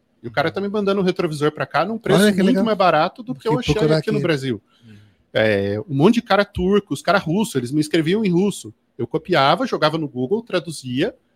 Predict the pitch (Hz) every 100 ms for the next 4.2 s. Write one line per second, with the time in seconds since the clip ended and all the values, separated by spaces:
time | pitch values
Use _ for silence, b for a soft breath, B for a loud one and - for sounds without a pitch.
0 | _ 135 - 180 175 117 139 220 294 _
1 | 160 160 143 143 190 190 170 196 202 196
2 | 151 190 202 202 226 208 240 - 220 139
3 | - 127 180 143 139 156 160 165 151 151
4 | 151